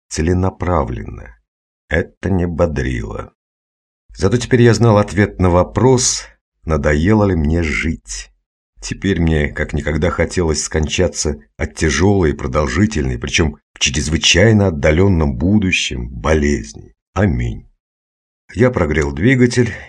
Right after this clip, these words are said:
и без спешки выехал на Красноказенную. Ну, конечно, раз уж пошли такие игры,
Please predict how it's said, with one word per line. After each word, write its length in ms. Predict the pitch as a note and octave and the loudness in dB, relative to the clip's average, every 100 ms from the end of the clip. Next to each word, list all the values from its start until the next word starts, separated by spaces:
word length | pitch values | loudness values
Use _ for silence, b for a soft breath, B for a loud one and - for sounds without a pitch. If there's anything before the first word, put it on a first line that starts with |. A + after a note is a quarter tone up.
| _ _ | _ _
и 140 | F2+ | -8
без 240 | C#2+ D2 | -6 -6
спешки 460 | - - A#2+ A#2+ - | -8 0 2 2 -2
выехал 500 | D#2+ G2+ G2+ - E2+ - - | 0 2 0 -2 -4 -6 -10
на 100 | C#2 | -8
Красноказенную. 1300 | - D#2 E2 - E2+ C2+ C2 A1+ G#1+ G1+ G1+ - _ _ _ _ _ _ | -6 -4 -4 -2 -2 -2 -4 -6 -8 -12 -20 -20 _ _ _ _ _ _
Ну, 80 | - | -4
конечно, 460 | A2 B2 A2+ F2+ E2+ | 0 2 2 0 0
раз 180 | E2+ | 0
уж 120 | E2 - | -2 -4
пошли 280 | E2+ - | -6 -4
такие 460 | D2+ D2+ D#2+ D2 F2 | -4 -4 -2 0 0
игры, 460 | G2 G2 G2 D#2+ | 0 0 -2 -4